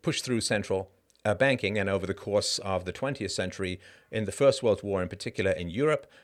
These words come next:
and then, of course, under uh, uh, F D R, and in particular under Nixon in nineteen seventy-one, the dollar has been progressively uncoupled from gold, and now you can't take your dollar and get gold at all. So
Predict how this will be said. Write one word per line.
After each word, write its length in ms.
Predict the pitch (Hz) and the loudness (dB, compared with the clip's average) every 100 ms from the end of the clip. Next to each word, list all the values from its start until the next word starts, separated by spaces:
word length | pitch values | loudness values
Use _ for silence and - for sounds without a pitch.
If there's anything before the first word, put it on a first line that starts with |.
| _ | _
and 220 | 98 98 | -4 -2
then, 400 | 95 92 92 90 87 | 0 0 -2 -4 -4
of 220 | 92 90 | -4 -2
course, 280 | - 104 - - | 2 2 2 -4
under 440 | 98 90 87 87 _ - | -4 -2 -2 -4 _ -8
uh, 180 | 87 82 - | -6 -6 -4
uh, 100 | 101 98 | -4 0
F 200 | 113 - | 0 0
D 120 | 104 | 0
R, 220 | 95 85 | 0 0
and 100 | 104 | -2
in 80 | 98 | -2
particular 640 | 92 - 180 - 92 85 78 _ _ _ _ | -4 -6 -6 -4 -2 -2 -6 _ _ _ _
under 460 | 101 98 90 87 85 - | -6 -2 0 0 -2 -6
Nixon 400 | 104 113 - 101 | -4 -2 -2 -4
in 100 | 90 | -2
nineteen 300 | 90 92 98 | -2 -4 -6
seventy-one, 600 | 95 85 85 92 107 98 90 - _ | -4 -2 -2 0 0 0 -4 -14 _
the 80 | 104 | -4
dollar 300 | 101 104 101 | 2 4 4
has 180 | 92 95 | 2 -2
been 220 | - 90 | -2 -2
progressively 760 | - 110 110 110 - - 95 90 | -2 -4 -2 -2 -4 -6 -6 0
uncoupled 480 | 131 131 120 - 101 | 0 0 -4 -4 -6
from 160 | - 95 | -4 -2
gold, 320 | 90 117 - | 0 -2 -4
and 140 | 104 98 | -4 -2
now 120 | 92 | -2
you 160 | 87 90 | -4 -6
can't 300 | 92 87 - _ - | -6 -6 -8 _ -6
take 180 | 92 | -6
your 100 | 95 | -2
dollar 280 | 87 90 87 | 0 0 0
and 80 | 85 | 0
get 200 | 90 - | -2 0
gold 300 | 95 85 85 - - - - _ - | 0 0 -4 -12 -20 -20 -20 _ 0
at 140 | 110 | 8
all. 280 | 139 - - | 8 8 6
So 400 | - 107 95 | 4 6 4